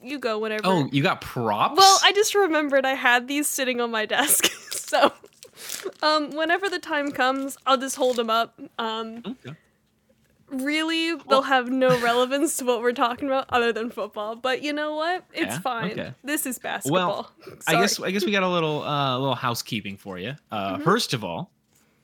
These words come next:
Speaker 2: I'm your host, Jose Ruckus.
Speaker 1: Hi.
Speaker 2: The guy. That's what they call me.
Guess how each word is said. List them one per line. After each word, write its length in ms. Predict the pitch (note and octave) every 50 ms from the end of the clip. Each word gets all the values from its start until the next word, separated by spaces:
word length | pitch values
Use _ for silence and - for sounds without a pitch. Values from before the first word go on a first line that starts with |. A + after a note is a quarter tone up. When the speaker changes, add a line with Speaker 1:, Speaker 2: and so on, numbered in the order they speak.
| _ _ _ _ _ -
Speaker 2:
I'm 180 | A#2+ C#3 C3
your 80 | G#2+ G2+
host, 300 | B2 C3 A#2+ A#2+ C3+ - - -
Jose 340 | C3 A#2+ A2+ G#2 A2+ G2+
Ruckus. 540 | F#2+ F#2 G#2 C#3 C#3+ - F#2+ - - - - _ _ _ _ _ _ _ _ _ _ -
Speaker 1:
Hi. 460 | C4+ C4 C#4 D4+ D4+ D4 D4 C#4+ C#4+ _ _ _
Speaker 2:
The 120 | - A#2+ G#2+
guy. 480 | G#2+ G2+ A2+ B2+ A2 F2 C#2+ G2 - _ _ _ -
That's 220 | G#2+ G#2+ G#2+ -
what 100 | A2 G2+
they 100 | G#2 G2+
call 220 | - - A#2 A#2+ G#2+
me. 180 | E2+ - -